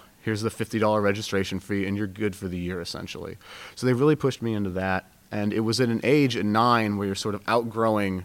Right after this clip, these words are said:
cartoons and superheroes. You start, stop going, "I wanna be Superman when I grow up."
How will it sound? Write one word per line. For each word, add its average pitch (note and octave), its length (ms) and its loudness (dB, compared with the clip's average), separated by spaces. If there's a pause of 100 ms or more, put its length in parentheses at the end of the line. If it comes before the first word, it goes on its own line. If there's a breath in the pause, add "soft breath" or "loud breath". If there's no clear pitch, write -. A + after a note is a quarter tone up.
(720)
cartoons G2+ 760 2
and F#2+ 140 0
superheroes. F#2 680 -2
You G2+ 60 -2
start, G#2+ 340 -2
stop - 340 0
going, A2 160 -2
"I G2 100 0
wanna A#2 220 0
be F#2+ 120 -4
Superman G2+ 480 -2
when F2+ 100 -2
I F#2 80 -2
grow F2+ 240 -2
up." F2+ 240 -4